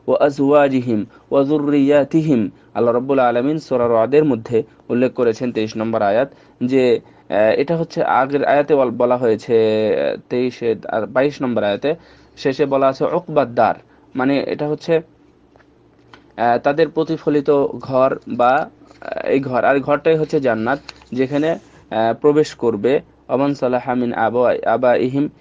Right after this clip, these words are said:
এবং তাদের, আহ, বাপদাদাদের থেকে যারা কল্যাণকর হবে, যারা ভালো হবে, সৎ আমলদার হবে, তারাই জান্নাতের মধ্যে প্রবেশ করবে। ওয়া আজওয়াজুহুম,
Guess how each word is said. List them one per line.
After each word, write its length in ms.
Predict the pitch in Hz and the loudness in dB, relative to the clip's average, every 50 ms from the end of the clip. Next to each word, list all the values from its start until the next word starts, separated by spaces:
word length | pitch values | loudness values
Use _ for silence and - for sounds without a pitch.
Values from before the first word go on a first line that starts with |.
| _ _ _ - | _ _ _ -2
এবং 340 | 120 120 139 147 160 165 160 | -2 0 0 0 -2 -4 -4
তাদের, 340 | - 123 113 120 135 139 135 | -2 -2 -2 0 0 -2 -4
আহ, 1300 | - _ - _ _ _ _ - 104 113 110 110 110 110 110 110 110 110 107 104 87 - - 58 - 52 - | -6 _ -20 _ _ _ _ -6 -2 -2 0 0 0 0 0 0 0 -2 -2 -4 -6 -6 -4 -2 -2 -2 -4
বাপদাদাদের 880 | - - 123 135 135 147 147 151 147 170 170 165 175 165 - 160 151 139 | -6 -6 0 2 2 2 2 2 0 2 2 2 0 0 2 0 0 0
থেকে 300 | 139 - 135 127 135 127 | -2 -8 -8 -4 -4 -2
যারা 260 | 120 123 120 120 117 | 0 0 2 0 0
কল্যাণকর 720 | 110 - - 135 135 135 139 147 147 156 147 - 139 120 113 | -2 -2 -2 0 2 2 2 2 2 0 0 0 0 0 0
হবে, 300 | 113 113 107 113 113 107 | 0 -2 0 2 2 2
যারা 240 | 113 110 110 110 | 2 2 0 0
ভালো 340 | 104 117 123 135 147 160 160 | -2 -2 0 2 2 4 4
হবে, 320 | 151 143 123 120 117 113 113 | 4 2 0 2 0 0 -2
সৎ 300 | - - 135 135 - - | -2 -2 -2 -2 -2 -2
আমলদার 460 | - 120 135 147 160 156 151 131 120 | -2 0 0 0 0 0 0 -2 -2
হবে, 260 | 123 117 120 120 113 | -2 -2 -2 -2 -2
তারাই 300 | - 113 113 117 120 131 | 0 0 0 0 0 0
জান্নাতের 400 | 131 120 110 107 107 107 113 110 | -2 -2 -2 -2 -4 -4 -4 -4
মধ্যে 240 | 110 110 117 151 160 | -4 -4 -2 -2 -2
প্রবেশ 320 | 165 151 127 117 113 - | 0 0 -2 -4 -4 -4
করবে। 300 | - 113 101 92 95 - - - - - - - - | -4 -4 -4 -4 -6 -10 -10 -14 -20 -20 -20 -10 -4
ওয়া 160 | - 135 143 - | 0 0 2 4
আজওয়াজুহুম, 1400 | - 185 185 175 - 170 156 151 151 156 165 170 165 151 143 143 143 185 220 220 220 233 220 185 147 117 101 92 | 4 2 2 0 -2 -2 0 2 4 6 6 6 6 4 4 2 0 0 2 2 4 2 2 2 2 0 0 -2